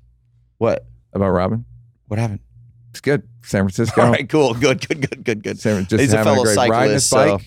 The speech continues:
Speaker 2: Yep,
Speaker 1: yeah,
Speaker 2: ride
Speaker 1: fellow
Speaker 2: his bike. He's
Speaker 1: cyclist.
Speaker 2: done. He's training
Speaker 1: So
Speaker 2: for
Speaker 1: it
Speaker 2: a,
Speaker 1: has to be someone
Speaker 2: for
Speaker 1: current. Not, I have to say, like, a current. I have to be, like, the
Speaker 2: I,
Speaker 1: kid from
Speaker 2: look,
Speaker 1: Riverdale
Speaker 2: we
Speaker 1: or
Speaker 2: don't
Speaker 1: something.
Speaker 2: give directions here
Speaker 1: Yeah,
Speaker 2: on
Speaker 1: well, the, so I just said if he's still, uh, if he was still around,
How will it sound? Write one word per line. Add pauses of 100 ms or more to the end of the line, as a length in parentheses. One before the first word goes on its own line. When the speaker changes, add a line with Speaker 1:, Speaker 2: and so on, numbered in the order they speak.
Speaker 2:
Yep,
Speaker 1:
yeah,
Speaker 2:
ride
Speaker 1:
fellow
Speaker 2:
his
bike.
He's (120)
Speaker 1:
cyclist.
Speaker 2:
done.
He's (180)
training
Speaker 1:
So
Speaker 2:
for
Speaker 1:
it
Speaker 2:
a,
Speaker 1:
has
to
be
someone
Speaker 2:
for
Speaker 1:
current.
Not,
I
have
to
say,
like,
a
current.
I
have
to
be,
like,
the
Speaker 2:
I,
Speaker 1:
kid
from
Speaker 2:
look,
Speaker 1:
Riverdale
Speaker 2:
we
Speaker 1:
or
Speaker 2:
don't
Speaker 1:
something.
Speaker 2:
give
directions
here (100)
Speaker 1:
Yeah,
Speaker 2:
on
Speaker 1:
well,
the,
so
I
just
said
if
he's
still, (140)
uh, (160)
if
he
was
still
around,